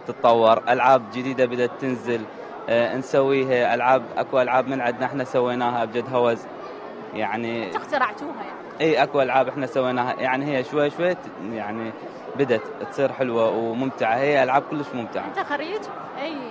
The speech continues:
Speaker 2: خريج كلية؟
Speaker 1: أنا خريج كلية
Speaker 2: أي قسم؟
Speaker 1: تربية رياضية.
Speaker 2: تربية رياضية. يعني شوف أنت ممكن تمارس عملك، لكن أنت التجأت
Speaker 1: إي.
Speaker 2: للمشاريع.
Speaker 1: إي صحيح، ممكن أمارس عملي وم-، ومشاريع ثانية اللي هي، آه، تكون فكرية، هي مفيدة إلي ومفيدة لكل الأعمار.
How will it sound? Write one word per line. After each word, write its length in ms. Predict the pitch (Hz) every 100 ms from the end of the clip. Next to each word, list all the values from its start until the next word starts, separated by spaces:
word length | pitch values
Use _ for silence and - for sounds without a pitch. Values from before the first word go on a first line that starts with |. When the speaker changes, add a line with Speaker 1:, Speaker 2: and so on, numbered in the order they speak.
| 190 - - -
Speaker 2:
خريج 240 | 269 349 - - -
كلية؟ 200 | 104 131
Speaker 1:
أنا 120 | 131
خريج 280 | 131 127 123 117
كلية 240 | 117 110
Speaker 2:
أي 40 | 101
قسم؟ 260 | - 110
Speaker 1:
تربية 160 | 113 113
رياضية. 280 | 113 110 98
Speaker 2:
تربية 880 | - - - - - - - -
رياضية. 320 | - - 202 - - - - - -
يعني 240 | 170 269
شوف 160 | 294 339
أنت 180 | 359 359
ممكن 460 | 330 427 - 427 -
تمارس 340 | 294 302 -
عملك، 400 | 262 302 277 202 - 226
لكن 300 | 233 240 302
أنت 180 | 311
التجأت 500 | 302 233 285 311 330
Speaker 1:
إي. 60 | 349
Speaker 2:
للمشاريع. 500 | 294 269 269 226 208 - -
Speaker 1:
إي 120 | 143
صحيح، 340 | 156 123 123 123
ممكن 260 | 131 -
أمارس 360 | 127 123 113 -
عملي 340 | 113 120 123
وم-، 260 | 135 117 110 -
ومشاريع 520 | 110 113 - 113 120 117
ثانية 320 | 120 120 120
اللي 160 | 113 113
هي، 240 | 117 117 110 - - - -
آه، 200 | 107 107
تكون 240 | - 123
فكرية، 460 | 117 120 123 123 123
هي 180 | 127 123
مفيدة 480 | 117 139 131 123
إلي 200 | 131 139
ومفيدة 400 | 139 131 131 131
لكل 160 | 127 -
الأعمار. 420 | 139 113 107 101